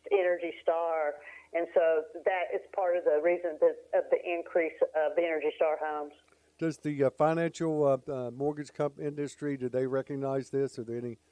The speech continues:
Speaker 2: uh, benefits, or is it just a standard mortgage?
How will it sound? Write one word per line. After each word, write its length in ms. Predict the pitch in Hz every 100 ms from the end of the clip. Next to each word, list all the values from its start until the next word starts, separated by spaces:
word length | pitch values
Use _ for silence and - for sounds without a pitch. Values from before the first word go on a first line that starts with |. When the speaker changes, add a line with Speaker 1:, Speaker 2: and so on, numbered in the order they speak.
| _ _ -
Speaker 2:
uh, 140 | 107 101
benefits, 680 | 123 127 - 127 - - _ _ _ _ _ _ _
or 120 | 117 107
is 100 | 117
it 140 | 110
just 200 | 120 -
a 60 | 110
standard 460 | - 110 104 98
mortgage? 420 | 101 95 95 92